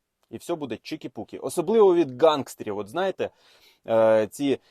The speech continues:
гангстери на дев'ятках там на своїх,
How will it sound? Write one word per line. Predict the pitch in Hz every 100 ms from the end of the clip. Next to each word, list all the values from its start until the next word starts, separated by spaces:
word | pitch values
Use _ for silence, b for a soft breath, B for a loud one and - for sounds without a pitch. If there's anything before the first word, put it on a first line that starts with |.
| b
гангстери | 117 117 165 147 - 135 127
на | 131
дев'ятках | 120 139 143 160 147 - 127 -
там | 120 117
на | 113
своїх, | - 120 110 104